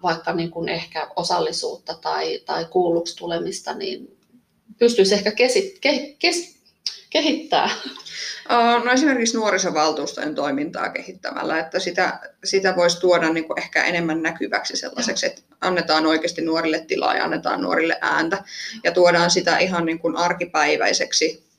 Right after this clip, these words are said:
Speaker 2: niinku Lohjan, Lohjan kaupungissa asuville ihmisille ja tuodaan sitä näkyväksi, että nuoretkin oikeasti voi osallistua ja nuoret tietää asioista ja
Speaker 1: Joo.
Speaker 2: haluavat vaikuttaa. Eli tällä hetkellä ei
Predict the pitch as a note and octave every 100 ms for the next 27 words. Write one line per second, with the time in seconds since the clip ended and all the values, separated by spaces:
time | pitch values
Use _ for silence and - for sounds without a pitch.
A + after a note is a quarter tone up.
0 | - G2+ G#2+ C3 D#3+ E3+ E3+ - _ _
1 | _ _ _ _ F#3+ G3 F3 E3+ E3+ -
2 | - - - F3 F3+ - E3+ E3+ E3+ -
3 | - - - _ F#3+ F3+ E3 - E3 D#3+
4 | D#3 D#3+ E3 E3+ E3 E3+ - D3+ - E3+
5 | E3+ D#3 D#3 - - - - E3 E3 D#3
6 | D#3+ - D#3 D3 - - - - - -
7 | - - - E3 F3+ F3 F3 - - -
8 | - - - _ - - - - - -
9 | - E3+ D#3 D#3 D#3+ F3 - D#3+ D#3 -
10 | _ _ _ _ _ - E3+ E3